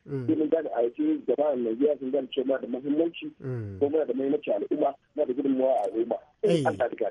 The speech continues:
Speaker 2: da.
Speaker 1: Eh, to, amma misali, wakilan da ake baku din wanda za a ce ga mai ba da shawara, ga sauransu, kamar irin su na shugaban kasa, irin na gwamnoni da sauransu,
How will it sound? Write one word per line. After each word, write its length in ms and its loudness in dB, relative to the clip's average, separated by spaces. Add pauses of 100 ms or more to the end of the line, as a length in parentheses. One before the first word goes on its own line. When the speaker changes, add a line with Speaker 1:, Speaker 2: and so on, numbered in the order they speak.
Speaker 2:
da. 60 -12 (220)
Speaker 1:
Eh, 140 4
to, 120 4
amma 180 4
misali, 500 0
wakilan 440 2
da 80 0
ake 220 0
baku 260 2
din 100 -2
wanda 160 0
za 100 -2
a 60 -4
ce 280 -2
ga 300 -4
mai 160 -4
ba 160 0
da 80 -4
shawara, 400 -2
ga 120 -4
sauransu, 260 -2
kamar 180 -4
irin 160 0
su 120 -4
na 120 0
shugaban 480 -2
kasa, 480 -2
irin 220 -2
na 80 0
gwamnoni 480 4
da 60 -4
sauransu, 420 -4